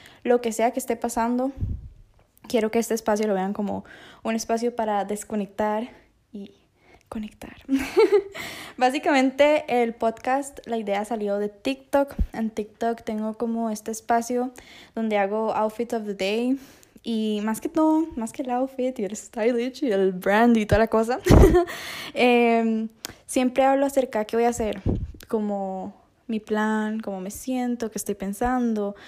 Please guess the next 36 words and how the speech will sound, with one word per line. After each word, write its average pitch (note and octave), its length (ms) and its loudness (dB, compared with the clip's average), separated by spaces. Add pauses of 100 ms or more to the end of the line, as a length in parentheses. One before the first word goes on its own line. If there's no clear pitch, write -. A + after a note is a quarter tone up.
(240)
Lo A#3+ 200 4
primero, A#3+ 580 2
literal, A3 560 -2
que G#3+ 120 -6
se G3+ 60 -4
me G3 120 -8
venga - 200 -10
a F#3 40 -8
la F#3 80 -8
cabeza. - 360 -12 (1000)
Y A#3 180 2
de A3 120 6
hecho A#3+ 260 0
siento B3 400 -2
que G#3+ 360 0 (720)
muchas A#3 320 6
veces C4 280 6
ha B3+ 80 6
pegado, A#3 560 4
por - 220 -2
decirlo G#3 320 0
así, A#3 120 -2
entre A#3+ 240 -2
comillas, A3 460 -4 (500)
<laughs> - 520 -12
porque A#3+ 600 2 (120)
es A3+ 400 -4 (100)
de A#3+ 160 0
hecho B3+ 220 0
la B3+ 120 2
plataforma A3+ 720 -4
en A3+ 180 -6
donde G#3+ 440 -6
soy G#3 200 -8
más G#3 220 -4
yo, G3+ 260 -6